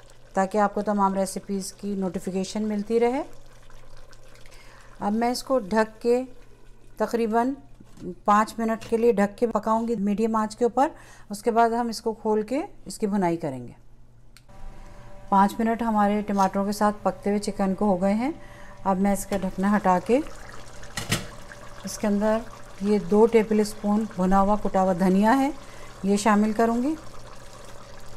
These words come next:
एक टेबलस्पून भुना हुआ कुटा हुआ ज़ीरा है, ये शामिल करूँगी। अब मैं चिकन को खूब अच्छी तरह भून के इसका पानी टमाटरों का और चिकन का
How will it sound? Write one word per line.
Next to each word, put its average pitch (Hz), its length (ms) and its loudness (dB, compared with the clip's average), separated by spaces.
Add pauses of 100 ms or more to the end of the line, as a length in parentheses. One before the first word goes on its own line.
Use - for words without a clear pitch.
(920)
एक 220 220 2
टेबलस्पून 208 760 2 (360)
भुना 196 240 6
हुआ 214 280 4
कुटा 202 280 0
हुआ 196 180 4
ज़ीरा 175 320 4
है, 254 420 0
ये 196 100 0
शामिल 196 320 0
करूँगी। 220 420 0 (1400)
अब 202 140 -2
मैं 226 180 -2
चिकन 214 400 -6
को 233 240 -2
खूब 233 260 -4
अच्छी 208 220 -6
तरह 220 260 -4
भून 202 340 -4
के 214 280 -6 (420)
इसका 208 340 -6
पानी 190 460 -2
टमाटरों 202 520 -4
का 214 180 -2
और 202 260 -4
चिकन 196 380 -6
का 208 160 -4